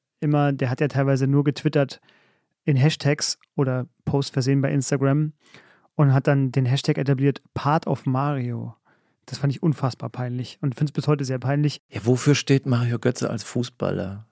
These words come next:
Speaker 2: So,
Speaker 1: Ja.
Speaker 2: das ist ja so ein bisschen unbeantwortet. Ist es ein Celebrity? Äh, ist es ein Influencer? Also finde ich völlig richtig, was du sagst. Damit lässt er uns hier so alleine. Ist ja auch kein
Speaker 1: <laughs> Unerhört.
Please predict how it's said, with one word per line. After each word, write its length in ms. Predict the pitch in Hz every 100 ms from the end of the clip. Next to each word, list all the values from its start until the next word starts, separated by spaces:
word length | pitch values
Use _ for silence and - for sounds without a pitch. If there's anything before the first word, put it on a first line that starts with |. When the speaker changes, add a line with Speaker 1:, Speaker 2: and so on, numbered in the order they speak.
| _
Speaker 2:
So, 380 | - 98 95 101
Speaker 1:
Ja. 100 | 131
Speaker 2:
das 200 | 123 113
ist 220 | - 156 -
ja 100 | 104
so 100 | 107
ein 80 |
bisschen 180 | 107 117
unbeantwortet. 1120 | - 131 156 123 87 92 - 90 95 - 113 - - - - _
Ist 180 | - -
es 100 | 98
ein 80 | 104
Celebrity? 1000 | 110 95 120 - 131 - 120 117 117 117 - - _ _
Äh, 340 | 98 95 95 -
ist 140 | -
es 120 | -
ein 60 | 107
Influencer? 640 | - 131 - 110 104 110 107
Also 220 | 101 95
finde 240 | 92 104
ich 100 | 104
völlig 280 | - 120 117
richtig, 320 | 120 - 98
was 120 | 98
du 100 | -
sagst. 440 | 95 92 101 - - _ - -
Damit 380 | 95 110 - - -
lässt 280 | - 110 -
er 140 | 120 110
uns 240 | 110 107
hier 160 | 110 107
so 220 | 104 104
alleine. 640 | 101 95 101 117 127 117
Ist 180 | - -
ja 100 | 135
auch 100 | -
kein 340 | 131 120 120
Speaker 1:
<laughs> 40 | -
Unerhört. 440 | 185 143 135 135